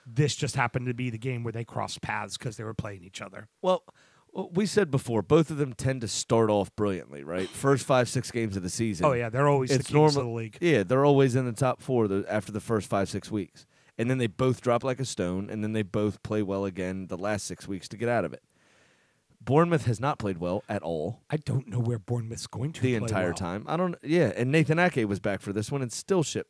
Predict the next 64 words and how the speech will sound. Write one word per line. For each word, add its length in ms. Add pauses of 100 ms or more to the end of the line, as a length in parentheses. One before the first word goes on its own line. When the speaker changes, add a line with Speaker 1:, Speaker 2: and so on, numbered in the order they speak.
(140)
Speaker 1:
Huh. 220
Speaker 2:
three 180
goals. 260 (380)
Maybe 340
he's 200
not 160
up 120
to 80
snuff. 480
After 200
the 60
Speaker 1:
Frazier's 280
out 200
there. 140
Wilson's 520
out 220
there. 160
Speaker 2:
Yeah. 120
Speaker 1:
They're, 220
I 60
mean, 200 (260)
Speaker 2:
I 120
mean, 80
Speaker 1:
uh, 40
Speaker 2:
now 160
Speaker 1:
Dylan 100
Speaker 2:
Wilson, 440
Wilson 340
and 120
Ake 420
were 80
both 240
injured 320
for 180
a 80
while, 340
Speaker 1:
Right. 140
Speaker 2:
so 220 (100)
it, 220
it 220
could 240
be 160
they 140
still 260
got 160
a 40
little 200
bit 100
of 100
rust. 300
I 100
mean, 180
we 100
saw. 400 (320)
We'll 100
talk 220
about 180
it 80
later. 360 (680)
Tyrone 460
Mings 340
played 300
last 280
week, 360